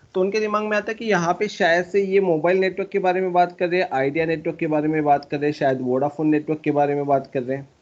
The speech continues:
ठीक है। तो उनको बताना है यहाँ पे हम लोग आईएसपी मतलब जो आइडिया वोडाफोन Network, इसके बारे में बात नहीं कर रहे, ना ही हम लोग यहाँ पे social network के बारे में बात कर रहे हैं, like Facebook, WhatsApp या Insta,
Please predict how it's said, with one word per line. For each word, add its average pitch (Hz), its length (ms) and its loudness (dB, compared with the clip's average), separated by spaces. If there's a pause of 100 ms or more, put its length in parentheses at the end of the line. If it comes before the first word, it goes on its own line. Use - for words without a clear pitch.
(640)
ठीक 151 120 0
है। 214 80 -2 (300)
तो 156 100 0
उनको 175 460 -2
बताना 226 340 -2
है 240 80 0
यहाँ 143 540 -4
पे 233 60 -4 (120)
हम 202 200 -2
लोग 196 320 0 (280)
आईएसपी 185 420 -2
मतलब 165 300 -2
जो 185 140 0
आइडिया 143 340 0
वोडाफोन 180 420 -2
Network, 185 300 -4
इसके 196 240 -4
बारे 190 160 2
में 196 140 0
बात 160 260 0
नहीं 123 140 -4
कर 110 120 -10
रहे, 82 160 -16 (580)
ना 131 340 0
ही 170 260 -4
हम 202 220 0
लोग 214 160 0
यहाँ 165 300 2
पे 220 80 -2
social 190 340 0
network 208 320 -2
के 202 100 2
बारे 165 220 2
में 160 120 -2
बात 139 240 0
कर 151 80 -4
रहे 147 100 -4
हैं, 151 100 -2
like 151 160 -16
Facebook, 151 560 -2
WhatsApp 151 480 -2 (800)
या 147 200 0
Insta, 147 500 -2